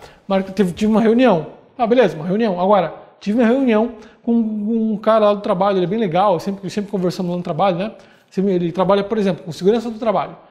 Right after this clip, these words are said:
mas sempre vem lá no começo do trabalho, no lanche, puxa papo comigo, ele é bem legal, e aí ele marcou uma reunião comigo,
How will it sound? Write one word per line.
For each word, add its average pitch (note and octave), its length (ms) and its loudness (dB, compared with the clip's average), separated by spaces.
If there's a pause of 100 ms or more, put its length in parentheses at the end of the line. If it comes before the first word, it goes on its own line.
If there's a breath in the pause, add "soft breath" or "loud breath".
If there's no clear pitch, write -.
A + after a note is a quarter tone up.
(100)
mas G#3 120 -6
sempre D#4+ 200 -4
vem D4 200 -2
lá B3 160 2
no A#3 220 -2
começo G#3 260 -2
do G3 60 -14
trabalho, F#3+ 480 0 (580 soft breath)
no E3 120 -4
lanche, G3 320 0
puxa - 200 -12
papo F#3+ 200 -2
comigo, G3 240 -4
ele F3+ 80 2
é - 20 -6
bem B3 80 -2
legal, A#3 460 0 (280 loud breath)
e F3+ 60 -4
aí F#3+ 60 4
ele A3+ 260 2 (240)
marcou G#3+ 260 -4
uma G#3 100 0
reunião G3 260 0
comigo, F3 400 0